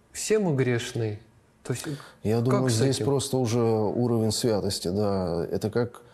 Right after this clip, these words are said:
Speaker 2: от человека, это н-, человек сам такого уровня не достигнет, это дар Божий. Как вот любовь т-, на таком уровне, чтобы можно было простить какие-то се-, серьезного грешника.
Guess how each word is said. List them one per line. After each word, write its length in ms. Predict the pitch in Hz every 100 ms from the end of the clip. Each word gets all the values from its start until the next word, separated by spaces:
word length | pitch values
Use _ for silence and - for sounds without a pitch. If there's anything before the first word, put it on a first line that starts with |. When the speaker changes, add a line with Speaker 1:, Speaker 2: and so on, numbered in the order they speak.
| - - - - - - - - _ -
Speaker 2:
от 160 | 110
человека, 360 | - 143 165 123
это 180 | - 120
н-, 420 | 113 101 - -
человек 300 | - 139 135
сам 460 | - 165 180 - -
такого 300 | - 110 127
уровня 360 | 131 143 117 113
не 400 | 107 107 117 120
достигнет, 600 | 127 127 - 113 95 101
это 160 | 113 123
дар 240 | 147 113
Божий. 420 | 104 104 80 76 92 _ _ _ _ -
Как 120 | 92
вот 280 | 113 - -
любовь 480 | 104 127 131 151 - -
т-, 120 | - 113
на 120 | 117
таком 340 | 131 143 131
уровне, 260 | 156 143 117
чтобы 240 | 107 113
можно 300 | 117 123 117
было 400 | 113 131 123 110 - - - - - 95
простить 460 | 104 117 - 123 -
какие-то 340 | 107 113 -
се-, 300 | - - 117
серьезного 640 | - 123 123 131 107 107 104
грешника. 560 | 117 147 - 110 95